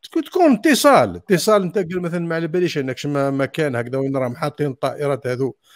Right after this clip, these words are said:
انت، انت ادرى بالموضوع هذا في ال-، في الجزائر. قال مثلا راك تعرف مكان وين راهم حاطين طائرات والله هذيك.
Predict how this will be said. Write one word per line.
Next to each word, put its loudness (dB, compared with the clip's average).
انت، 0
انت 4
ادرى 6
بالموضوع 4
هذا 0
في -10
ال-، -4
في -16
الجزائر. -4
قال 6
مثلا 2
راك -2
تعرف 2
مكان 2
وين 0
راهم 0
حاطين -2
طائرات 2
والله -2
هذيك. -2